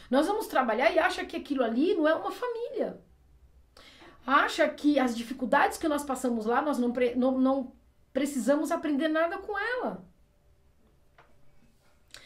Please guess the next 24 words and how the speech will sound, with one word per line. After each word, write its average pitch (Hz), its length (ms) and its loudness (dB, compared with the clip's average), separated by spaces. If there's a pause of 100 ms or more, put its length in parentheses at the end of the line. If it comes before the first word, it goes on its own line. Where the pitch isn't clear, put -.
(140)
Nós 285 140 -2
precisamos 330 560 -4
aprender, 294 680 -4
nós 262 220 -4
precisamos 254 680 -8 (240)
racionalizar 254 1000 -4
de 214 80 -8
forma 233 260 -6
mais 233 240 -6
qualitativa. 269 760 -4 (220)
Senão 311 360 2
fica - 260 -6
um 302 80 -4
barulho, 247 640 2 (260)
fica 294 320 -4
tanta 330 380 -4
coisa, 269 580 2 (200)
e 277 100 2
aí 320 140 2
a 330 40 0
gente 294 280 -4
vê 277 140 -2
tanta 370 340 -6
coisa, 277 440 2